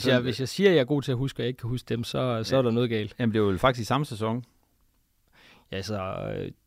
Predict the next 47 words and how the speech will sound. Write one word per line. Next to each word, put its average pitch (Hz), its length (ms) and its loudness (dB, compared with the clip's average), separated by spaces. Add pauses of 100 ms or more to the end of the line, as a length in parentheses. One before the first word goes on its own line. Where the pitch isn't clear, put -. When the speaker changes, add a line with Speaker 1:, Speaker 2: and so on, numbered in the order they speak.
(600)
Speaker 1:
samme 120 300 2
sæson. 123 500 2 (140)
Øh, - 60 -6 (1040)
ja, 104 160 0
det 107 60 0
har 123 80 6
du 120 80 2
nok 107 200 0
ret 113 180 2
i. 113 40 -2
Jeg 107 80 -6
Speaker 2:
Ja. - 60 -2
Speaker 1:
kan 110 80 2
i - 20 4
hvert 127 140 4
fald 120 140 4
huske, 127 300 0
at, 107 60 -2 (120)
at 110 120 -2 (100)
det 127 160 4
ene 135 100 8
mål, 120 220 6
det 120 100 0
var, 117 300 -2
det 117 140 -4
var 117 60 -2
med 113 140 -2
venstre 120 300 -2
ben 117 180 -4
mod, 117 300 -6
øh, 120 160 -8 (120)
mod 123 160 0
Nordsjælland, 120 580 0
og 113 140 -8
det 110 80 0
andet, 123 320 0
øh, 113 160 -8 (100)
var 117 80 0
med 117 140 0
højre 127 200 4
ben 117 200 0
på 120 200 0
et, 117 120 0
øh, 110 160 -2 (880)
på 131 120 4
et 123 80 2
propfyldt, 165 760 6